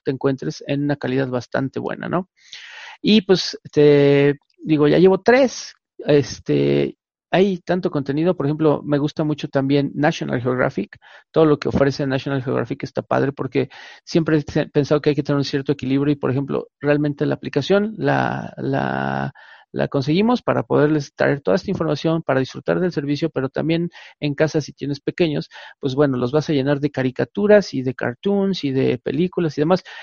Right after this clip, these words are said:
pero creo que, este, incluso tener un, una parte de National Geographic donde les enseñen cosas es algo maravilloso porque aparte manejan, este, imágenes y programas y cosas maravillosas entre animales, ciencia, tecnología,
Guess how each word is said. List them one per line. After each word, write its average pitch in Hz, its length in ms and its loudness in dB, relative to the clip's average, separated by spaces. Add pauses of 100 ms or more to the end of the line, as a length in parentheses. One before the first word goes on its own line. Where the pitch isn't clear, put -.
(140)
pero 196 480 4
creo 202 240 4
que, 165 560 6
este, 143 480 -2
incluso 160 480 -4
tener 156 300 -2
un, 151 360 -4 (520)
una 165 140 0
parte 151 260 -4
de 147 40 -2
National 160 380 0
Geographic 143 400 0
donde 139 260 -2
les 127 200 -4
enseñen 170 560 -2
cosas 160 480 -2 (400)
es 147 220 0
algo 147 200 0
maravilloso 131 520 -2
porque 131 280 -4
aparte 135 400 0
manejan, 131 640 0 (420)
este, 127 480 -4
imágenes 135 840 -2
y 127 100 -6
programas 131 880 -2
y 131 560 -8
cosas 160 460 -2
maravillosas 139 880 -2
entre 131 280 -6
animales, 139 680 2
ciencia, 143 540 -2
tecnología, 131 760 -4